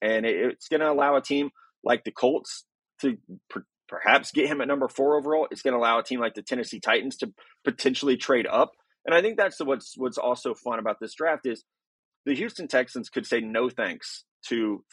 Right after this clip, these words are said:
four quarterbacks who are projected to go in the first round, and two of them could go to their division rivals. So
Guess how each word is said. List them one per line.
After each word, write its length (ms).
four 240
quarterbacks 480
who 80
are 20
projected 420
to 60
go 60
in 60
the 60
first 240
round, 260
and 180
two 260
of 100
them 160
could 160
go 100
to 80
their 120
division 340
rivals. 440
So 420